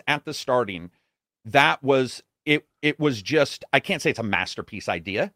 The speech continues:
It was a good idea. It was a smart idea to do it. You could attempt and die, and you didn't have to say, "I have to fight the same guy again." You could say, "I could f-, go left now. I could go far right."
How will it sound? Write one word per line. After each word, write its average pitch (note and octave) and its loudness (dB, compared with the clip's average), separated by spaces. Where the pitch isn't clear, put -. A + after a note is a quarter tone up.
It D3+ 0
was C#3 -2
a D#3+ 2
good A#2+ 0
idea. C3 -2
It A#2+ -4
was G#2+ -4
a A2 -6
smart A#2 0
idea C#3+ -2
to D#3+ -4
do A#2 0
it. - 0
You C3+ 0
could A#2 -4
attempt B2+ -4
and B2 -6
die, A2 6
and B2+ -2
you A2 -8
didn't C3 -4
have C3 -4
to - -14
say, A#2 0
"I G2 2
have G2+ -2
to G#2+ -14
fight G#2+ -4
the B2+ -10
same D3+ -6
guy C#3 2
again." F#2 -6
You C3 0
could D#3+ 0
say, G#2 2
"I A#2+ 2
could A2+ -8
f-, - -20
go G#2+ 2
left D3 4
now. - -12
I G2+ -8
could F#2 -8
go G2 0
far F#2+ 0
right." B2 0